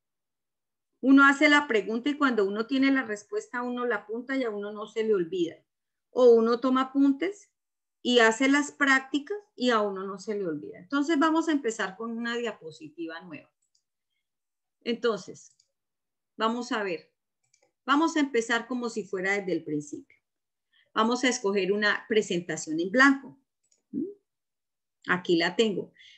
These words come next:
Resulta que cuando yo voy a empezar, a mí me aparece este cuadro para agregar títulos. ¿Sí?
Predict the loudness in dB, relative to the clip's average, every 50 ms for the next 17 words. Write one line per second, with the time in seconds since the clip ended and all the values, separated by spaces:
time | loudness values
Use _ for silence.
0 | _ _ 2 4 6 6 6 6 6 4 4 4 0 0 2 2 4 4 4 4
1 | 2 2 0 -2 -2 -4 _ -6 6 8 8 10 10 8 6 4 0 -6 _ -6
2 | -2 2 4 6 8 8 10 10 8 6 6 6 6 6 6 4 0 0 2 0
3 | 0 2 4 6 6 6 6 4 4 4 4 2 2 2 2 -2 0 0 0 0
4 | 0 -2 -4 -6 -6 -4 _ 4 4 6 6 4 2 0 -4 -12 _ _ _ _
5 | _ _ _ _ _ _ _ _ _ _ _ _ _ 4 6 6 6 6 4 4
6 | 0 0 0 0 0 0 2 4 4 4 6 4 2 0 0 -2 -8 -14 _ _
7 | _ _ _ -20 _ _ _ _ _ _ _ _ _ _ _ _ -20 -20 -20 _
8 | -20 _ -20 _ _ _ _ _ _ _ _ _ _ _ _ _ _ _ 0 0
9 | 0 0 0 -6